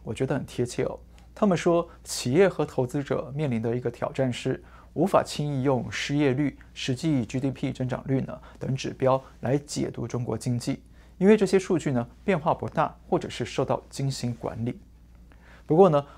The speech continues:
我们要说的是，我们节目里还是会引用北京公布的数据来做分析，毕竟，呃，没有其他的公开数据可以使用了。但是呢，请大家务必要记住，中共官方的数据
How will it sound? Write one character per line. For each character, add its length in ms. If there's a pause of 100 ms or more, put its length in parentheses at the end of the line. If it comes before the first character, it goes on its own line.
(100)
我 80
们 80
要 80
说 180
的 80
是， 340
我 60
们 140
节 200
目 200
里 120
还 200
是 180
会 220
引 340
用 180
北 160
京 200
公 160
布 100
的 60
数 200
据 300
来 100
做 160
分 220
析， 240 (220)
毕 100
竟， 260 (140)
呃， 260
没 100
有 80
其 200
他 160
的 100
公 140
开 100
数 220
据 140
可 160
以 40
使 240
用 200
了。 80 (480)
但 100
是 140
呢， 120 (140)
请 160
大 160
家 140
务 160
必 80
要 120
记 220
住， 180 (560)
中 240
共 180
官 180
方 200
的 80
数 220
据 240